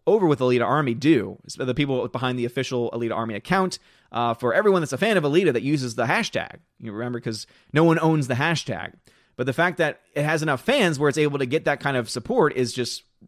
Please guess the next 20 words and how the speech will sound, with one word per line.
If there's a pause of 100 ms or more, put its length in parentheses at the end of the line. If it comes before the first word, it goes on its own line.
(140)
awesome.
It's
just
fantastic. (460)
But
I
do
want
people
to
be
very
clear
that (140)
I,
I
don't
think
that
is